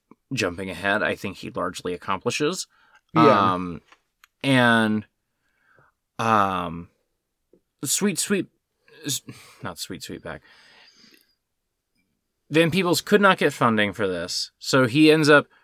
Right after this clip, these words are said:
Speaker 1: writing, directing, producing,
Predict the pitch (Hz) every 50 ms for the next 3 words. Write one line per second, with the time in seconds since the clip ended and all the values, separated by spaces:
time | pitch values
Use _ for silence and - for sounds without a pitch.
0 | _ _ _ - 117 120 139 147 160 175 185 196 202 202 202 170 151 160 151 156
1 | 147 143 - - 147 131 127 123 - 139 120 113 135 143 156 147 - 160 156 151
2 | 151 156 151